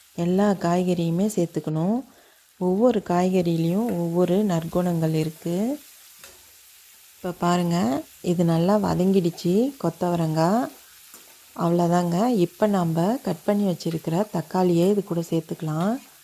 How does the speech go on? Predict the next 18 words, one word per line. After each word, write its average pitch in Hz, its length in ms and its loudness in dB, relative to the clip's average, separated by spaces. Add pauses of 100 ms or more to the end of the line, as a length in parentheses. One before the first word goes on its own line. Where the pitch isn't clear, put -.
(360)
நான் 196 300 0
வந்து 190 500 0 (400)
ஒரு 196 320 0
தக்காளியை 190 680 0
நல்லா 180 320 2
நாலா 170 500 0
கட் 160 220 -6
பண்ணி 185 400 -2
இது 180 180 -4
கூட 175 160 -4
சேர்த்துக்கிறேன். 170 800 -2 (920)
உங்களுக்கு 202 480 2
தக்காளி 220 460 2
வேணும்னா 175 420 2
நீங்க 220 220 2
எக்ஸ்ட்ரா 180 300 -4
கூட 175 220 0
சேர்த்துக்கலாம். 175 800 -2